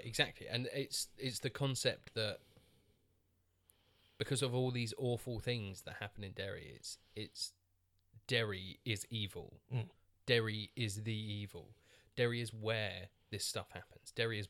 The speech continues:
Speaker 1: why this stuff happens.
Speaker 2: Yeah, yeah.
Speaker 1: And you're like,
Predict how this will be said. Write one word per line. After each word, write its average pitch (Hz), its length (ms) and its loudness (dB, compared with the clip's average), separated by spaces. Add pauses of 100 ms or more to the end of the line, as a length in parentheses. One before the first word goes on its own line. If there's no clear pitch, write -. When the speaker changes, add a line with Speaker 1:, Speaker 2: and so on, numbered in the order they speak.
(180)
Speaker 1:
why 98 380 -4 (260)
this 92 140 -8
stuff - 280 -6
happens. 92 340 -12
Speaker 2:
Yeah, 117 160 2 (400)
yeah. 110 220 -4
Speaker 1:
And 117 140 0
you're 120 160 4
like, 120 340 0